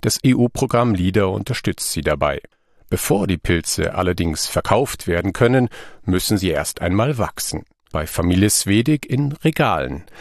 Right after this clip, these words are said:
Im Raum stehen sie in mehreren Reihen mit jeweils vier Etagen. Auf jedem Regalboden stehen durchsichtige Tüten mit einem großen weißen Klumpen drin.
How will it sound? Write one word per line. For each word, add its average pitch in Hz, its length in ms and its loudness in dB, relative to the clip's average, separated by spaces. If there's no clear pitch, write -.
Im 95 120 2
Raum 92 420 2
stehen 82 360 -4
sie - 160 -6
in 87 160 2
mehreren 92 580 2
Reihen 92 500 2
mit 117 180 0
jeweils 147 340 0
vier 87 440 -2
Etagen. 80 600 -2
Auf - 180 -6
jedem 101 320 4
Regalboden 117 800 2
stehen 110 320 0
durchsichtige 104 800 -2
Tüten 123 440 4
mit 139 160 -2
einem 156 260 2
großen 95 640 0
weißen 82 460 0
Klumpen - 480 -2
drin. 76 220 -2